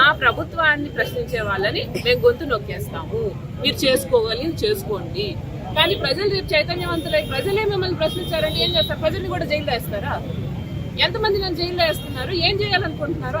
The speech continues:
అర్థం కావట్లేదు. కాకపోతే ప్రభుత్వం ఏంటంటే ఇది ఎప్పటికీ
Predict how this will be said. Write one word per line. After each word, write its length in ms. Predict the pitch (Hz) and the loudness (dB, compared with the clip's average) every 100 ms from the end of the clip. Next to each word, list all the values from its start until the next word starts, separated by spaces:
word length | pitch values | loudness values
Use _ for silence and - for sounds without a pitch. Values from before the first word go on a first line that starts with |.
| 294 | -2
అర్థం 200 | 349 392 | -2 0
కావట్లేదు. 480 | 339 226 - 226 - 415 - - - - | 0 0 -4 -6 -6 -8 -8 -6 -6 -4
కాకపోతే 280 | - 359 370 415 | -4 -2 -2 0
ప్రభుత్వం 380 | 240 320 330 381 349 | 2 2 0 0 0
ఏంటంటే 340 | 269 311 302 320 | 0 0 -2 -4
ఇది 160 | 277 285 453 | -6 -4 -4
ఎప్పటికీ 580 | - - 392 370 339 | -4 -6 -6 -6 -6